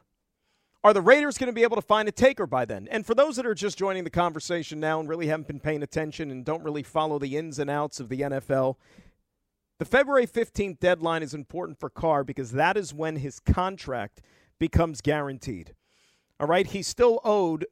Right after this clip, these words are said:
close to forty-eight million dollars over the next couple of seasons. Close to thirty-three this year and only seven and a half in twenty twenty-four. The cap hits, though, are pretty prohibitive.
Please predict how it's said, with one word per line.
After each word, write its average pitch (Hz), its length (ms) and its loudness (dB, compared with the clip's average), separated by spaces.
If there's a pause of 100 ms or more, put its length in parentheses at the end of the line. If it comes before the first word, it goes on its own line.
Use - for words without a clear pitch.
close 185 340 0
to 165 300 -2
forty-eight 214 880 -4
million 175 440 -2
dollars 151 640 0 (400)
over 175 140 6
the 165 80 4
next 165 240 -2
couple 156 340 0
of 135 60 -8
seasons. 117 580 -10 (760)
Close 208 240 4
to 170 100 -8
thirty-three 208 640 0
this 190 320 0
year 190 260 0
and 175 200 -4
only 175 180 -2
seven 202 400 -2
and 175 140 -2
a 147 40 0
half 160 440 0 (400)
in 175 180 -4
twenty 170 340 -4
twenty-four. 151 640 -6
The 113 100 -6
cap - 380 4
hits, 190 240 0
though, 143 320 0
are 156 140 -2
pretty 165 260 -6
prohibitive. 123 600 -6